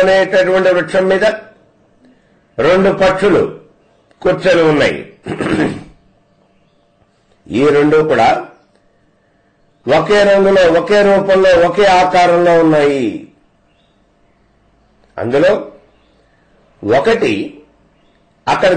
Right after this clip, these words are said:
దొరికినటువంటి కాయలు, పండ్లు అన్ని కూడా తింటూ ఉన్నది. రెండవదేమో ఏమీ తినకుండా దిక్కులు చూస్తూ ఉన్నది.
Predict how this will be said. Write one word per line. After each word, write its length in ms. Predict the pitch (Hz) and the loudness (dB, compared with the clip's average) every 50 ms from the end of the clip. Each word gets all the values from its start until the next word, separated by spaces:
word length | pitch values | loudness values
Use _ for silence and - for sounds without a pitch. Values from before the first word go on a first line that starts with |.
| 156 | 0
దొరికినటువంటి 720 | 170 180 208 202 214 214 208 202 202 202 202 202 196 185 170 - - | 0 0 0 0 0 0 0 0 0 0 0 0 0 0 -2 -2 0
కాయలు, 380 | 175 185 190 196 190 190 196 190 180 - | 0 2 2 2 2 0 0 0 0 0
పండ్లు 280 | 180 185 190 196 190 190 185 | 0 0 0 2 2 2 2
అన్ని 180 | 185 196 208 208 | 2 2 2 0
కూడా 200 | - 202 196 196 185 185 | 0 2 0 0 0 0
తింటూ 240 | 190 185 165 - 170 | -2 -2 0 0 0
ఉన్నది. 300 | 160 143 117 - 82 67 - - - _ _ _ _ _ _ _ _ _ _ _ _ _ _ _ _ _ _ _ _ _ _ _ _ _ _ _ _ _ _ _ _ _ _ _ _ _ _ _ _ _ _ _ _ _ _ _ - - _ _ _ - - _ _ _ _ _ _ _ _ _ _ _ _ _ _ _ _ 101 110 | 0 0 -2 -4 -6 -10 -16 -18 -20 _ _ _ _ _ _ _ _ _ _ _ _ _ _ _ _ _ _ _ _ _ _ _ _ _ _ _ _ _ _ _ _ _ _ _ _ _ _ _ _ _ _ _ _ _ _ _ -20 -20 _ _ _ -20 -20 _ _ _ _ _ _ _ _ _ _ _ _ _ _ _ _ -4 -2
రెండవదేమో 640 | 147 185 208 226 233 214 196 196 185 190 190 175 - 95 92 110 - - - - _ _ _ _ _ _ _ _ _ _ _ _ _ _ _ _ _ - | 0 0 2 2 2 2 2 0 2 2 2 2 2 0 -2 -4 -6 -10 -18 -20 _ _ _ _ _ _ _ _ _ _ _ _ _ _ _ _ _ -6
ఏమీ 380 | - 156 190 208 214 202 202 202 - | -2 0 2 2 4 2 2 2 0
తినకుండా 440 | - 185 185 180 160 180 185 180 180 175 165 | 2 0 0 0 0 0 0 2 2 0 0
దిక్కులు 280 | 165 160 165 170 165 156 156 | -2 -2 0 0 0 0 0
చూస్తూ 220 | 151 156 - - 131 117 | -2 -2 -2 -2 -2 0
ఉన్నది. 240 | 104 87 - - | -2 -2 -6 -10